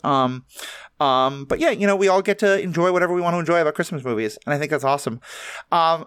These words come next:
I'll just say that, um, of course, Andy, you may well know not only for all the awesome stuff Andy does, but the True Story podcast,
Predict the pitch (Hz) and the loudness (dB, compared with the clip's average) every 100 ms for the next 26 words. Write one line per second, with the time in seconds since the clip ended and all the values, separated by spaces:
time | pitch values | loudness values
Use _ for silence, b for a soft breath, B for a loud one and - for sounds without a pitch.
0 | - 190 202 190 - 202 202 185 180 175 | 0 2 2 -2 2 4 4 4 2 0
1 | - 170 160 160 165 - 185 165 - B | -2 0 0 -2 -6 0 0 0 -4 B
2 | B B _ 202 196 202 208 196 180 180 | B B _ 2 4 2 2 0 -2 2
3 | 180 175 175 180 185 175 180 180 170 160 | 2 2 2 2 2 2 2 0 2 2
4 | 160 165 165 170 170 160 175 175 190 196 | 2 0 -2 -4 -2 -2 0 0 2 2
5 | 214 - 143 - 196 - 175 165 - 160 | 2 -2 -8 -2 -2 2 0 0 2 0
6 | 165 180 180 | 2 0 0